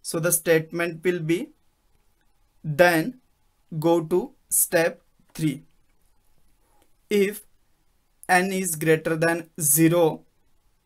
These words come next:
when this condition becomes false, then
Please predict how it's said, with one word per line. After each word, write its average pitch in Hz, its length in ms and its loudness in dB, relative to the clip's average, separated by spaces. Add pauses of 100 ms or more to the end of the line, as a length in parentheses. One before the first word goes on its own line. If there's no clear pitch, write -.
(260)
when 175 260 4
this 196 200 0
condition 170 720 -2
becomes 160 520 0
false, 165 540 2 (440)
then 175 460 2